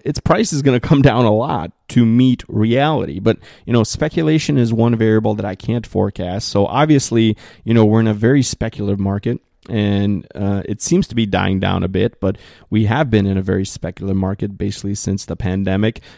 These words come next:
A lot of people enter the market. I couldn't have forecasted that, and, and drove the stock prices way through the roof. Uh, but now that we are here where we're at,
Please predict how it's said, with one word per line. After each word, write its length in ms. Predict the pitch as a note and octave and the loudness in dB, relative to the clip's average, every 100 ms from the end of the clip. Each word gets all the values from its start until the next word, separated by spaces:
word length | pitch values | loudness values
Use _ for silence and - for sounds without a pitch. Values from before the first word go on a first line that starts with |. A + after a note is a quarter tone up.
| - | -14
A 60 | - | -2
lot 200 | G2+ G#2+ | 2 2
of 60 | |
people 320 | G#2 A2+ G#2+ - | 2 0 0 -2
enter 260 | C3 - A#2+ | 0 4 4
the 80 | G2+ | 4
market. 480 | F#2+ F#2+ - B2 - _ - | 0 0 -2 -4 -6 _ -14
I 60 | - | -10
couldn't 240 | - G2 | -6 -4
have 120 | F#2 - | -4 -4
forecasted 600 | G#2 G2+ F#2 A2 F#2 G2+ | -4 -4 -8 -8 -6 -4
that, 280 | G2 B2 - - - | -4 -4 -8 -20 -12
and, 200 | - G2+ - | -2 -2 0
and 440 | G#2 G#2+ G#2+ G#2+ | 0 0 -2 -2
drove 720 | A2 A#2 A#2+ C#3+ D#3+ D3+ A#2+ | 4 6 8 10 8 6 2
the 100 | C3 | -4
stock 340 | - A2 G#2+ | -4 -6 -6
prices 480 | - G#2 G2+ G2+ G2 | -6 -4 -2 -2 0
way 440 | A2 E3 C#4 C#4 A#3+ | 0 0 0 -2 -2
through 220 | C#3+ A#2 | 0 2
the 100 | G2+ | 4
roof. 380 | G2+ A2 B2 _ _ _ - | 6 6 2 _ _ _ -6
Uh, 180 | G#2+ G#2 | -4 0
but 160 | - | 0
now 240 | B2 E3 G3+ | 2 0 0
that 260 | E3+ D3 | 2 2
we 200 | B2+ B2 | 4 4
are 180 | C3+ C#3+ | 4 2
here 400 | C3 - E3+ D3+ | -2 -4 0 2
where 220 | G#2 G#2 | 2 2
we're 180 | G#2 G#2 | 2 0
at, 340 | C3 D3 A2+ | -2 -2 -4